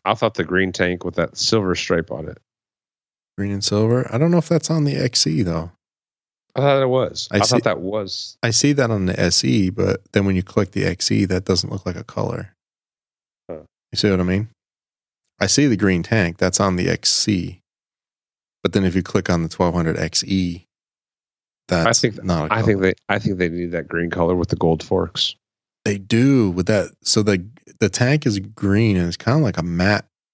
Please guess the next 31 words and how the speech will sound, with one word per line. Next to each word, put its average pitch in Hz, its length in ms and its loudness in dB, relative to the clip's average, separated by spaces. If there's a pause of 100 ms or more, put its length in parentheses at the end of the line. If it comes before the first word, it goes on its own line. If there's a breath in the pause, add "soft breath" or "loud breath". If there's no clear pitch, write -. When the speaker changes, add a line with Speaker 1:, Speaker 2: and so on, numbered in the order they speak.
(240)
Speaker 2:
It's, - 140 0
like, 98 260 0
metallic 104 460 0
but 95 120 0
matte 87 400 0
at 90 80 -6
the - 80 -10
same 101 240 -2
time. 123 380 0 (360)
Speaker 1:
Yep. 101 220 2 (380)
Speaker 2:
And 98 160 4
then 92 80 4
it 87 80 -2
has 98 280 0
this 87 200 2
thin 127 340 2
yellow 107 300 4
line 87 400 2
that - 100 -10
just 87 220 -6
goes 90 240 0
up - 240 -4
over 90 260 2
the 82 120 -4
tank, 82 460 -2
like, 85 160 -2
in 82 120 -6
front 95 280 0
of 85 120 0
the 85 120 0
cap, 85 460 0